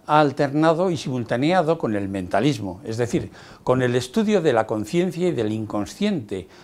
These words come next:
con el conductismo, con el estudio de la conducta, es decir, de las respuestas ante los estímulos, y el cognitivismo, el estudio del procesamiento de la información.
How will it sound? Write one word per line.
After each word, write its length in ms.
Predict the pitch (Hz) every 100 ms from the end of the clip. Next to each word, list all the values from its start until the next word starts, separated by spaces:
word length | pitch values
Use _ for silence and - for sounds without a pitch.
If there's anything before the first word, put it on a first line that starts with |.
| - - - _ _ -
con 180 | 113
el 160 | 104 104
conductismo, 880 | 107 104 104 - - 220 170 104 -
con 200 | - 95
el 100 | 92
estudio 400 | 95 - 139 135
de 80 | 120
la 120 | 107
conducta, 440 | 107 110 247 -
es 60 | 101
decir, 320 | 101 196 170
de 80 | 208
las 160 | 202 95
respuestas 560 | 175 - 123 - 120
ante 220 | 123 113
los 140 | 120 127
estímulos, 540 | 143 202 180 190 214 - - - -
y 120 | 190
el 140 | 208
cognitivismo, 960 | 202 165 160 180 - 131 117 92 90 90
el 80 | 92
estudio 420 | - 139 135 147
del 180 | 127 120
procesamiento 800 | 117 95 95 110 120 120 139 -
de 220 | 135 185
la 140 | 135
información. 680 | 98 95 90 87 82 - 82